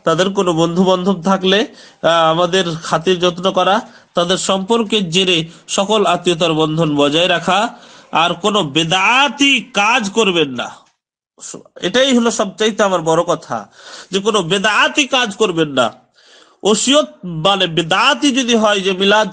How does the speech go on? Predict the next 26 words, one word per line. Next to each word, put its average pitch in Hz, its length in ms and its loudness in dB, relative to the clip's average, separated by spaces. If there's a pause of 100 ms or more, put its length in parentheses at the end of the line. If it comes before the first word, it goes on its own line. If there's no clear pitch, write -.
করিও, 190 480 2
এই 196 300 4
করিও, 190 440 2
ওই 208 160 2
করিও, 185 480 2
হুজুরদের 190 480 -2
ডাকিও, 180 540 0
জি 170 200 -2
না, 180 220 2
এই 156 80 0
সমস্ত 202 380 -4
কাজ 185 280 -2
করবেন 170 280 0
না। 156 100 2
কোরআন 180 360 0
খানি 190 240 -2
করিও, 180 440 2 (720)
তো 254 180 4
এসব 240 360 0
করবেন 214 300 2
না। 147 200 0 (1400)
অনেক 190 380 0
দিকে 220 220 0
যেমন 226 260 2
হয়ে 226 220 2
থাকে 214 500 0